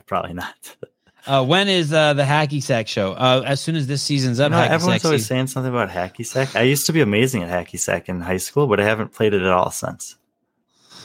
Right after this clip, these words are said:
Speaker 2: I didn't, I wasn't a fan of that. I sucked at that. Uh, Calvin, Vinny, thirty-four nineteen off the tee, the,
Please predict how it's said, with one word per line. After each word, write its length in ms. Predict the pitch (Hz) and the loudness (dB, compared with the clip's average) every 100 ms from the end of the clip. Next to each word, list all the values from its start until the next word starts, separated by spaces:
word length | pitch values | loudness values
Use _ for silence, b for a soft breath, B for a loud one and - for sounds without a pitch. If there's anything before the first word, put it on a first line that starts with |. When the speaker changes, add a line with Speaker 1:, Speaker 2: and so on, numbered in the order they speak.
| B B _ - | B B _ -20
Speaker 2:
I 40 | 76 | -16
didn't, 280 | 78 76 73 | -12 -10 -10
I 60 | |
wasn't 300 | 82 80 76 | -6 -6 -8
a 40 | 78 | -12
fan 280 | - 80 78 | -14 -12 -12
of 100 | 78 | -12
that. 240 | 78 78 | -14 -12
I 60 | 85 | -12
sucked 340 | - 82 - | -12 -12 -14
at 120 | - | -18
that. 240 | 82 80 - B B | -16 -18 -20 B B
Uh, 640 | 143 156 156 156 156 151 135 b b b _ | 2 4 6 4 4 4 2 b b b _
Calvin, 640 | - 156 196 196 135 90 - _ _ _ 110 | -2 2 2 2 -2 -6 -14 _ _ _ _
Vinny, 460 | 104 165 196 185 | 0 2 2 0
thirty-four 520 | - 151 156 147 147 | -2 2 2 2 2
nineteen 540 | 135 123 113 - 160 160 | 2 0 -2 -2 0 2
off 260 | 107 98 | 0 -2
the 100 | - | -4
tee, 400 | 92 - 139 135 | -8 -2 2 2
the, 220 | 127 101 | 2 -2